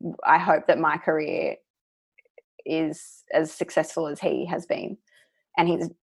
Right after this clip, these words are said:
young and killing it and works for the C W and is just, yeah, him. No one will know who that is probably, but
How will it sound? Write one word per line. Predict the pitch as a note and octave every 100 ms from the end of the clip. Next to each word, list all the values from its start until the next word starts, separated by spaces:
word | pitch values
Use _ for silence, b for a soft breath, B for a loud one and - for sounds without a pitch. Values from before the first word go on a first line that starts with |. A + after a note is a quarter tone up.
| _ _ _ - -
young | - E3+ D#3+ D#3+
and | D#3+
killing | - D#3+ D#3+
it | E3 D3+
and | - D#3+ D#3+ D#3
works | - - E3+ - -
for | -
the |
C | - D3
W | D#3 D#3+ D#3+ D#3
and | D#3 D#3
is | D#3
just, | D#3+ D#3 - -
yeah, | - - - _ _ -
him. | G#3+ E3 E3+ - _ - - _ -
No | G3
one | F#3+
will | D3+
know | D3
who | E3
that | -
is | D3 D#3
probably, | D3+ D3 D#3
but | -